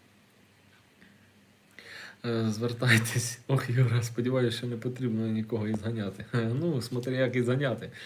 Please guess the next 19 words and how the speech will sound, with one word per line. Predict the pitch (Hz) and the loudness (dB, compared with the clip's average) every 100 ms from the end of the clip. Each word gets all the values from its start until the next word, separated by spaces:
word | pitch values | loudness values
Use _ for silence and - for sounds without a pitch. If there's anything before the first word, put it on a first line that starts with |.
| - - - - - - - - - | -16 -16 -16 -18 -20 -20 -20 -20 -2
Привіт | 110 117 107 | 0 2 0
з | |
Естонії. | 113 110 113 107 101 101 - - _ _ _ _ _ _ - - - - - - - - | -2 -2 -4 -2 -2 -6 -10 -20 _ _ _ _ _ _ -20 -20 -20 -20 -20 -20 -20 -6
Оля, | 120 120 | -2 0
ви, | 113 120 | 0 0
е, | - 113 104 107 104 104 104 - - - _ _ _ - - - | -2 -2 -2 -4 -6 -8 -12 -18 -20 -20 _ _ _ -20 -18 -14
Оля, | 104 101 98 98 98 | -12 -10 -10 -12 -10
ви | 123 | -6
молодці, | 120 117 117 113 - - 104 | -6 -6 -8 -12 -16 -10 -8
ви | 107 | -6
мені | 117 117 113 | -6 -6 -4
як | 113 110 | -4 -4
діти. | 98 107 107 104 101 - | -4 -6 -6 -8 -8 -6
Юра, | 113 117 110 | -4 -2 -2
нагадуєш | 110 117 113 - | -2 -2 -4 -4
мені | 110 110 | -2 -2
мого | 107 107 | -2 -4
сина, | - 110 104 | -6 -4 -2
який, | 104 101 - 107 | -4 -6 -4 -4